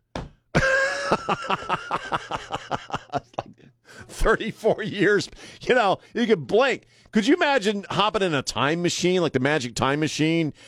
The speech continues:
and, and fast-forwarding from the summer of nineteen eighty-nine to now?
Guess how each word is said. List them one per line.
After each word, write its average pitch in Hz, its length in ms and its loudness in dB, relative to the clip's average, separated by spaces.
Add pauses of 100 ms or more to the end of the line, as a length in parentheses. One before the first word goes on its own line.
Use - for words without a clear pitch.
(220)
and, 131 300 2
and 131 180 0
fast-forwarding 160 920 2
from 131 160 -2
the 120 60 0
summer 156 340 2
of 127 80 0
nineteen 143 400 0
eighty-nine 135 480 2
to - 100 -4
now? 95 680 2